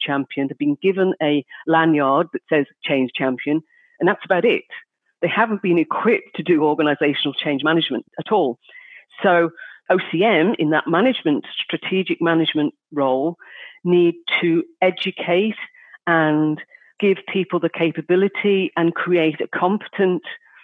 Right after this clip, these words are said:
change network at every level of the organization, throughout the organization, that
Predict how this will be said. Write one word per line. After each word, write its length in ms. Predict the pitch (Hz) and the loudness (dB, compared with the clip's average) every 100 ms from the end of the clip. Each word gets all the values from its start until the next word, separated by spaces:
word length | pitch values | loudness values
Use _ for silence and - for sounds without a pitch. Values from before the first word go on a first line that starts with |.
| - | -6
change 360 | - 190 202 185 | 0 2 2 0
network 720 | 180 180 - 175 185 208 202 | 0 0 0 0 0 0 -2
at 240 | - - 208 | -2 0 0
every 160 | 220 | 0
level 320 | 196 180 170 165 | 2 2 2 -2
of 100 | 165 | 2
the 100 | 165 | 2
organization, 920 | 160 160 151 160 151 147 175 180 185 - - - - | 2 0 0 2 0 0 0 0 -2 -10 -20 -14 -2
throughout 440 | 180 185 208 - | 2 4 2 0
the 100 | 190 | 0
organization, 1040 | 165 160 160 151 147 151 147 - 135 139 175 _ _ _ _ - - - - | 0 0 0 0 -2 -2 -2 -4 -6 -6 -6 _ _ _ _ -20 -20 -12 -2
that 180 | 185 | 0